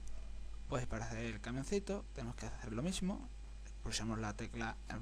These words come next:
marcamos el camión, pulsamos la tecla N, se nos abre la ventana de, de Entity y ponemos lo mismo en Key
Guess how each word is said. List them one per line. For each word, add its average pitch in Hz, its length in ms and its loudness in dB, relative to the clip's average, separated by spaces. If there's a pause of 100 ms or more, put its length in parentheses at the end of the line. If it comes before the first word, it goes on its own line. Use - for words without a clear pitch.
(220)
marcamos 107 480 -2
el 110 140 -4
camión, 180 340 2
pulsamos 107 420 -2
la 98 80 0
tecla 113 320 0
N, 208 240 2 (100)
se - 180 -4
nos - 100 -4
abre 101 260 0 (580)
la 123 120 2
ventana 143 480 2
de, 160 160 2 (320)
de - 80 -2
Entity 147 460 -2 (1120)
y 208 260 10 (960)
ponemos 139 240 6
lo 120 80 4
mismo 123 340 4 (320)
en 135 220 4
Key 147 340 8